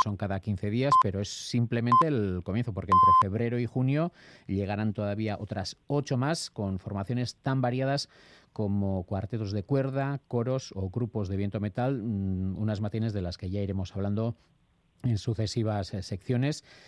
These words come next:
Y luego también, eh, tenemos que hablar de las actuaciones de diferentes grupos que forman parte de la orquesta. Por ejemplo, la propia Euskadi Orquestra, que también estará actuando al completo en el Foso de Euskalduna con motivo de una serie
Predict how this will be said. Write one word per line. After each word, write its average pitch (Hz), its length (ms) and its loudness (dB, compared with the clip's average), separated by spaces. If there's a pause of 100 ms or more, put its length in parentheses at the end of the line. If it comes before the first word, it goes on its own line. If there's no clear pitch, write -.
(160)
Y 110 140 0
luego 123 160 2
también, 139 420 2
eh, 95 600 2
tenemos 110 320 0
que 123 60 0
hablar 131 260 0
de 110 80 0
las 95 240 -2
actuaciones 110 400 -2
de 107 60 0
diferentes 107 380 -2
grupos 120 280 -2
que 101 100 -4
forman 101 320 -2
parte 110 240 -4
de 101 60 -2
la 90 80 0
orquesta. 87 520 -4
Por 110 160 -2
ejemplo, 101 560 -2
la 82 140 -8
propia 113 300 -4
Euskadi 104 340 -2
Orquestra, 104 480 -4
que 98 80 -6
también 98 320 -2
estará 104 300 -2
actuando 107 340 -2
al 95 80 -4
completo 101 400 -2
en 87 80 -2
el 87 220 -2
Foso - 260 -6
de 101 60 -2
Euskalduna 107 480 -2
con 101 160 -2
motivo 110 340 -2
de 113 60 0
una 104 340 0
serie 127 680 -2